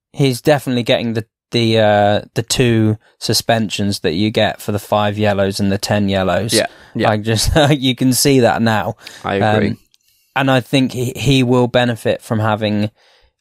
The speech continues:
Speaker 1: Adams next to him, because Adams, I think, is so much more nippy and, and he's just an,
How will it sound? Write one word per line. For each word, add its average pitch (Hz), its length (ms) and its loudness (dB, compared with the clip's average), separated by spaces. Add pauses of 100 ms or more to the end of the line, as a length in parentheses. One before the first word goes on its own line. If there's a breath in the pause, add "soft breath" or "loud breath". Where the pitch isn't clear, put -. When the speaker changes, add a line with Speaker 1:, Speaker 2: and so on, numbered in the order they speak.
(160)
Speaker 1:
Adams 113 520 -2
next - 420 0
to 104 100 -2
him, 110 320 0
because 113 340 -2
Adams, 101 500 -2
I 104 60 2
think, 101 300 -4
is 101 240 -4 (320)
so 113 340 0
much - 260 -6
more 107 200 0
nippy 107 500 0
and, 98 220 -4 (560 loud breath)
and 104 260 -4
he's 107 400 -2
just - 340 -6
an, 101 280 -2